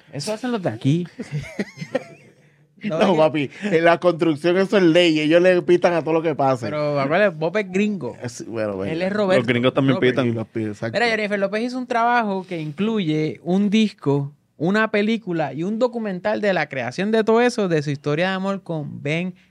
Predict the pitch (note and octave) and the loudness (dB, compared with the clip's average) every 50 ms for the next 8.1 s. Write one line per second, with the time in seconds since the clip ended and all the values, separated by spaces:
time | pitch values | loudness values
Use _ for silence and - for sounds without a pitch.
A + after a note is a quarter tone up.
0 | _ _ - C3+ C3 B2+ - _ - G2+ G#2 - _ _ - B2+ A#2+ A#2+ B2+ A2+ | _ _ -6 -6 -6 -6 -8 _ -20 -20 -20 -20 _ _ -4 -2 0 0 0 2
1 | - D3 C3 C3 C#3+ C#3+ C3+ A#2+ - _ - B2+ A#2 A2 G#2 G#2 G#2+ - A#2 D#3+ | 0 0 0 2 2 2 0 0 -4 _ -8 -6 -6 -6 -6 -8 -8 -6 -6 -4
2 | C#3+ B2+ A#2 A2+ G#2+ G#3 A3+ A3 G3+ D#3+ D3 D3 D3 D3+ D3 C#3 B2 A2 B2 F3 | -2 -2 -2 -2 -2 -2 -2 -4 -4 -4 -4 -4 -4 -4 -4 -6 -6 -2 0 2
3 | A3 A3 A3+ A3+ A#3 A#3+ A3+ C#4+ C#4+ D4 D#4+ - - - B3 A#3 A3+ C4+ - - | 2 2 2 2 2 2 2 2 2 2 2 2 0 0 0 2 2 0 0 -2
4 | - A3 F#3+ F#3+ F#3+ D#3+ - C#3 C3 C3+ D3 C#3+ C#3 C3+ B2 A2+ A#2 C#3+ - D#3 | -2 -2 -2 -2 -2 -6 -10 -12 -10 -8 -6 -6 -6 -6 -8 -10 -10 -8 -6 -4
5 | D#3+ F3 F#3+ G3 G3 G#3 G#3 A3 A3 G#3+ G#3 A3+ G#3 F#3+ A#3+ E4+ F4+ A3 - - | -2 -2 -2 0 2 2 2 4 2 2 2 2 4 4 4 4 4 2 -2 -6
6 | - _ _ _ _ _ _ - C#3 C#3+ D3+ D#3+ - A#2+ A2+ B2+ E3 F#3 G3 F3+ | -14 _ _ _ _ _ _ -8 -8 -8 -6 -2 0 2 2 2 2 0 -2 -6
7 | E3+ E3+ F3 F3+ F3+ F3+ F3 F3+ F3+ F3 F3 D#3+ - - - A3+ A#3 B3+ B3+ B3 | -6 -6 -6 -6 -6 -4 -4 -4 -4 -4 -4 -6 -6 -4 -2 0 2 2 2 0
8 | - - | -4 -6